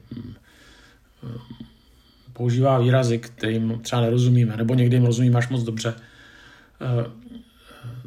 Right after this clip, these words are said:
nebo někdy prostě přijdou domů a hnedka se zavřou do pokojíčku. Prostě není to příjemné, jo, ale na tom nestojí svět.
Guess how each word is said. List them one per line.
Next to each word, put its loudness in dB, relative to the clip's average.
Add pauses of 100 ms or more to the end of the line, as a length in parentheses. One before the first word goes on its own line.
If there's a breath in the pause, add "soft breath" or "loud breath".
(320)
nebo -8
někdy -2
prostě -8
přijdou 0
domů 0
a 2
hnedka -4
se -6
zavřou -2
do -2
pokojíčku. -6 (340 loud breath)
Prostě 2 (140)
není 2
to 0
příjemné, 2
jo, -10
ale 0
na 0
tom -4
nestojí -2
svět. -4